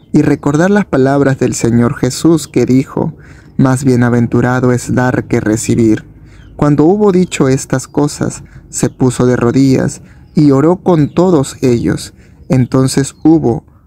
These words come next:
gran llanto de todos, y echándose al cuello de Pablo,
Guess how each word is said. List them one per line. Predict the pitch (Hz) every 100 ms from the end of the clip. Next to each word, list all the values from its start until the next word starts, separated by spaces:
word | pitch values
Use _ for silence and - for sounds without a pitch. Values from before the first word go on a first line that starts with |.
| _ -
gran | 123 120 120
llanto | 120 120 117 - - - - - - -
de | 135
todos, | - - 185 175 - - - - _ -
y | - 135
echándose | 123 - 160 170 170 165
al | 139
cuello | - - 139 131 110 123 - - _
de | 131
Pablo, | 117 131 135 127 101 87